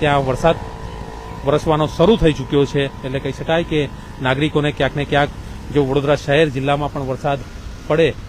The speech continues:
તો અત્યારે જે રીતે માહોલ દેખાઈ રહ્યો છે, તે પ્રમાણે તો ક્યાંક ને ક્યાંક રાહતના આ સમાચાર કહી શકાય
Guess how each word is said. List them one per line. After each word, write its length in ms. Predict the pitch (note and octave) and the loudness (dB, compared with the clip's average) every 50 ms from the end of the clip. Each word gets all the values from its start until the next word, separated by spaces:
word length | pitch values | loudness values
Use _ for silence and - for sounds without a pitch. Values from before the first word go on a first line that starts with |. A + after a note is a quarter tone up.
| - - - - | -14 -16 -10 -2
તો 240 | - D#3 D3+ B2+ G2+ - - - - - - | 0 2 2 2 0 -6 -10 -14 -14 -12 -10
અત્યારે 320 | C3 - - C#3+ C3+ D3 C#3 | -8 -4 -2 -2 0 0 0
જે 140 | B2+ C#3 | 0 0
રીતે 300 | C#3 C#3 B2 C#3+ C#3 C3 A#2+ - - | -2 0 0 0 0 0 -2 -4 -6
માહોલ 320 | B2 B2 B2 B2+ D3 C#3+ | -4 -2 0 0 0 2
દેખાઈ 300 | C3 C3 A#2+ C#3+ C#3+ C#3+ | 2 0 0 2 0 2
રહ્યો 220 | C#3 C3+ C3+ C3+ C3 | 2 0 0 -2 -2
છે, 140 | - D3 | -4 -6
તે 120 | C3 - C3+ | -4 -4 -4
પ્રમાણે 460 | A#2 C3 B2+ B2+ B2+ C3 C3 C3 B2+ - - - - - - - - | -4 -4 -4 -4 -4 -4 -4 -6 -8 -10 -12 -16 -16 -16 -12 -4 0
તો 240 | D#3 D3 C#3 C3 A#2 - - - - - | 0 2 2 0 -2 -4 -10 -14 -8 -2
ક્યાંક 160 | - C#3 C3+ | -2 -2 0
ને 100 | C#3+ C#3+ | -2 -2
ક્યાંક 260 | - D3 C#3 C3+ B2 | -2 0 -2 -2 -2
રાહતના 580 | B2 B2 A#2+ C3 C#3+ D3 - - C#3+ C#3 C3+ A#2+ G#2+ - - - - - - - - - - - - - - - - - - - - - - - | -2 -4 -2 -2 -2 -4 -4 -4 -4 -4 -4 -4 -8 -12 -16 -18 -18 -18 -18 -18 -16 -16 -16 -16 -16 -16 -18 -16 -16 -16 -16 -14 -14 -14 -8 -4
આ 80 | C#3+ B2 | -4 -2
સમાચાર 420 | - D3 C#3 C#3 C#3 - D3 C#3+ | -2 0 0 0 2 2 2 0
કહી 140 | - C3+ C3 | 2 -2 -4
શકાય 360 | - D#3 B2 - C3+ C#3+ C#3+ | -4 -4 -2 0 0 0 0